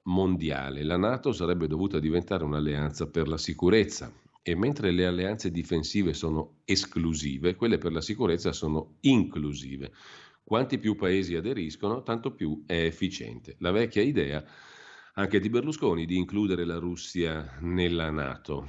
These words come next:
Nessun ripensamento si dovrebbe avere oggi. Criticare oggi Putin è giusto e doveroso, ma la storia è più complessa, dice Martino.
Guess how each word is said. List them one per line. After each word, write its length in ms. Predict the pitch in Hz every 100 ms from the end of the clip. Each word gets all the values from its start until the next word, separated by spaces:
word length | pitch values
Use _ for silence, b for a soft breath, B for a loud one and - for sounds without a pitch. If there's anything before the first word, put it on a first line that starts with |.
| -
Nessun 480 | 95 107 110 - 120
ripensamento 760 | 95 92 95 113 151 120 76 80
si 140 | 85
dovrebbe 360 | 80 76 78 78
avere 320 | 76 78 73
oggi. 340 | 71 71 76
Criticare 500 | 78 90 90 104 135
oggi 240 | 92 90 117
Putin 380 | 113 139 143 87
è 80 |
giusto 260 | 73 92 90
e 60 | 80
doveroso, 720 | 80 82 80 71 69 76 73
ma 80 | 87
la 80 | 139
storia 400 | 143 82 98 85
è 80 |
più 160 | 71 107
complessa, 640 | 110 135 143 110 73 -
dice 340 | 67 67 - 65
Martino. 800 | 69 71 - 95 92 92 92 -